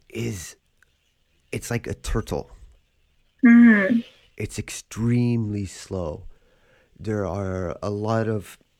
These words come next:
Speaker 1: scenes with no dialogue.
Speaker 2: Mm-hmm.
Speaker 1: And they can be
Speaker 2: Mm.
Speaker 1: kind of long.
Speaker 2: Mm-hmm.
Speaker 1: But I think for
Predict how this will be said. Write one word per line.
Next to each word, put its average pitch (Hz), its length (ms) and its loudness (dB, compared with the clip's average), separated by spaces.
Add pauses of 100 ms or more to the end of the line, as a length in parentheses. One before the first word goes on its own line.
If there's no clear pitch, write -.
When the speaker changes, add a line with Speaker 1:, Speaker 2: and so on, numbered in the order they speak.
(540)
Speaker 1:
scenes 123 840 -2
with 101 440 -6
no 113 420 -2
dialogue. 92 880 -10 (420)
Speaker 2:
Mm-hmm. 254 580 8 (140)
Speaker 1:
And 214 160 0
they 220 80 2
can 202 180 0
be 214 80 2
Speaker 2:
Mm. 240 440 8
Speaker 1:
kind 113 520 0
of 92 240 -4
long. 98 540 -4 (640)
Speaker 2:
Mm-hmm. 247 380 10 (800)
Speaker 1:
But 110 340 -4 (2250)
I 131 80 -4
think 175 360 -4 (360)
for 120 840 0